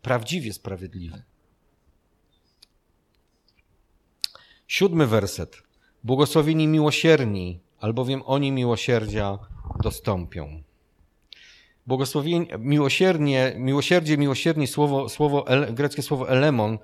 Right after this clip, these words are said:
to uczucie życzliwości skierowane w stronę drugiego człowieka, znajdującego się w potrzebie, aby bezwarunkowo pomóc. Tego uczymy się od Boga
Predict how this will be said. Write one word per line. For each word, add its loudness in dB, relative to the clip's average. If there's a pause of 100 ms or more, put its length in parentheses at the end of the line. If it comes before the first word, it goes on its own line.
(240)
to 0
uczucie -4
życzliwości -2
skierowane 0
w -4
stronę 0
drugiego -4
człowieka, -4 (300)
znajdującego -2
się -6
w -16
potrzebie, -2 (460)
aby -2
bezwarunkowo -6
pomóc. -16 (1400)
Tego 0
uczymy -2
się -2
od -6
Boga 0